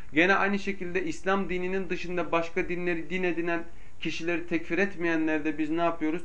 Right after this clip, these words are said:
Tekfir ediyoruz diyordu. İbn-i Teymiye Rahimullah, İbn Arabi ve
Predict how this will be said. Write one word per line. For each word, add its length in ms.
Tekfir 300
ediyoruz 520
diyordu. 340
İbn-i 280
Teymiye 320
Rahimullah, 500
İbn 200
Arabi 460
ve 140